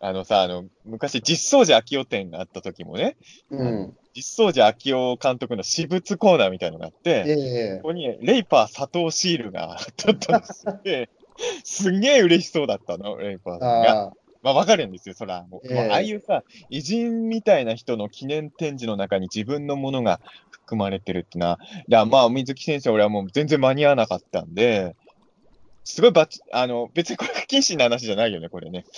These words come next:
Speaker 1: あの、
Speaker 2: 別に、別に、ええ。
Speaker 1: もう何十年先の話だと思うんですけど、ビートたけし記念館ができた時に、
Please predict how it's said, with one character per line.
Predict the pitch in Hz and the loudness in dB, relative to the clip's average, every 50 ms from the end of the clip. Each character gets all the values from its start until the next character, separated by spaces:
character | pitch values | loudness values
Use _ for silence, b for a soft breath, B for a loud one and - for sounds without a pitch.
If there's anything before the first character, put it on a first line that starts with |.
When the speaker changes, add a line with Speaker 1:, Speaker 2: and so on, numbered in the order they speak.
| B B B B _ | B B B B _
Speaker 1:
あ | 95 98 92 | -10 -10 -8
の、 | - 131 | -6 -4
Speaker 2:
別 | 135 143 139 127 | -4 -4 -4 -6
に、 | 139 127 | -6 -8
別 | 127 123 - 107 | -8 -10 -8 -8
に、 | 110 107 107 92 | -6 -6 -4 -4
え | 110 104 95 90 90 87 | -2 -2 -2 -4 -6 -10
え。 | - _ _ _ _ _ _ _ | -14 _ _ _ _ _ _ _
Speaker 1:
も | 170 170 185 196 185 | -8 -2 0 2 2
う | 151 | 4
何 | 147 156 175 196 202 | 4 4 4 4 2
十 | 185 226 233 | 2 0 2
年 | 214 214 214 214 | 2 0 -2 -2
先 | 202 220 196 - | -2 -2 -2 0
の | 196 190 | 0 2
話 | 185 185 190 - | 2 2 0 0
だ | 185 170 | 0 2
と | - 123 | 2 0
思 | 110 113 117 113 | -2 0 -4 -8
う | |
ん | 104 | -8
で | 95 | -10
す | 92 - | -12 -14
け | _ - | _ -6
ど、 | - 123 135 117 101 | -2 0 2 2 2
ビ | 92 123 185 214 220 214 | 0 0 -2 -2 -2 -4
ー | - | -2
ト | - 220 | -2 -2
た | - - 208 | 0 0 -2
け | - 202 202 | 0 0 -2
し | - - 180 | -2 -2 -6
記 | - - 190 | -4 -4 -2
念 | 185 185 180 165 | 0 0 0 2
館 | - 147 117 98 | 2 2 2 2
が | 87 87 | 2 -2
で | 95 95 | -4 -6
き | - - | -6 -6
た | - - | -8 -6
時 | - 113 110 - 131 151 | -6 -8 -8 -6 -4 -2
に、 | 202 254 240 185 127 98 92 | 2 2 4 4 2 0 -2